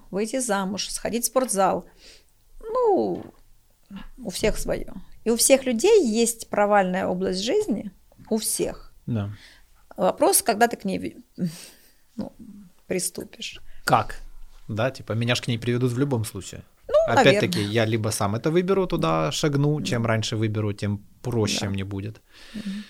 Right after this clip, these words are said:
Speaker 2: Либо меня туда всунут уже так
Speaker 1: Да, потому
Speaker 2: крепко.
Speaker 1: что если я, а, игнорирую какую-то область жизни, то рано или поздно она слишком будет провальна и посыпется вся
Speaker 2: Всё
Speaker 1: область
Speaker 2: остальное,
Speaker 1: жизни.
Speaker 2: да.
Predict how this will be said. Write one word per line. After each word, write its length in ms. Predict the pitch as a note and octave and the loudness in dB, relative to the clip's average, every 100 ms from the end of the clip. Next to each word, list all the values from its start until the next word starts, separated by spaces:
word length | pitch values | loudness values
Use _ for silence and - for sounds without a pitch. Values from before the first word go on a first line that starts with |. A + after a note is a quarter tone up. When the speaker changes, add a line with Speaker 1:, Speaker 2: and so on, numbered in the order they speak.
| - - - - | -20 -20 -16 -2
Speaker 2:
Либо 260 | A2 C3 | 0 2
меня 240 | C#3 A#2 B2 | 2 2 0
туда 200 | B2 A#2 | 0 -2
всунут 400 | - C3 A#2+ A#2 | 0 0 0 -2
уже 220 | G#2 G#2+ | 0 0
так 380 | G#2+ G2 - - - - - G3+ | 0 -4 -6 -20 -20 -20 -16 -6
Speaker 1:
Да, 220 | G3 F3+ - - - | -4 -6 -10 -16 -8
потому 240 | - G3+ | -2 0
Speaker 2:
крепко. 100 | G#3+ | 0
Speaker 1:
что 100 | G3 | 0
если 280 | G#3 G#3+ G#3+ | 0 2 0
я, 340 | G#3 G#3 G#3 G3 - - - - - - | 0 2 2 -2 -8 -18 -16 -16 -20 -8
а, 160 | - F#3 | -6 -4
игнорирую 480 | F#3+ F#3+ G#3 G#3+ F#3+ | -2 0 2 4 2
какую-то 380 | F#3+ F#3+ G3 F#3 | 0 -2 -2 -2
область 220 | F#3 F#3+ F#3+ | -2 -2 2
жизни, 380 | C#4+ G#4 G3 F#3+ _ _ - _ _ | 2 2 0 -6 _ _ -20 _ _
то 120 | - G3+ | 0 2
рано 200 | G#3+ G3+ | 2 0
или 140 | F#3+ | -2
поздно 560 | F#3 C4 F#4 A#3 - - _ | 0 2 2 0 -2 -8 _
она 380 | - G#3 G#3+ - - - | -6 0 0 0 -6 -8
слишком 500 | - G#3 G#3 - F3+ | -2 0 -2 -2 -4
будет 180 | G#3 - | -6 -2
провальна 520 | G3+ F#3+ C4+ E4+ A3+ | 0 4 4 2 -4
и 180 | - F3+ | -4 -4
посыпется 560 | F#3+ - C4 A3 F#3+ | -2 -2 -2 -2 -2
вся 200 | F3+ - | 0 2
Speaker 2:
Всё 100 | G#3 | 2
Speaker 1:
область 120 | F#3+ F3+ | 2 0
Speaker 2:
остальное, 240 | G#2+ G2 | -2 -4
Speaker 1:
жизни. 100 | F#2 F#2 | -6 -8
Speaker 2:
да. 200 | F#2+ | -12